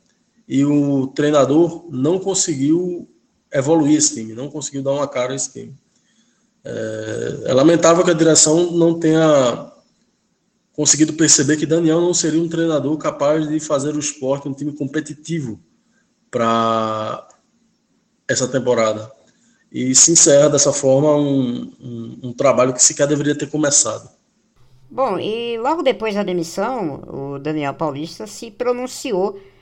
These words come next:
Speaker 2: Ele concedeu uma entrevista ao site G E e disse que recebeu a notícia com naturalidade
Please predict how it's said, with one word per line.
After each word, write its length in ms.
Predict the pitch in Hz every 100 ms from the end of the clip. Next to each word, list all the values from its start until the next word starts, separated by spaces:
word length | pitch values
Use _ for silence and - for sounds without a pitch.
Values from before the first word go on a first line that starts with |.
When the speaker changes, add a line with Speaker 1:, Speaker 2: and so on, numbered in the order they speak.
| _ _
Speaker 2:
Ele 300 | - 120 131
concedeu 420 | 131 160 - 135
uma 100 | 135
entrevista 580 | 127 127 113 120 - 123
ao 100 | 120
site 400 | - 120 117 123
G 140 | 113
E 340 | 151 131 196 - _ _ _ _ -
e 440 | - 262 415 415
disse 320 | 285 214 - 330
que 100 | 330
recebeu 400 | 311 - 208 214
a 40 |
notícia 360 | 214 202 202 254
com 240 | - 254
naturalidade 1120 | 220 208 277 262 240 247 190 170 170 131 104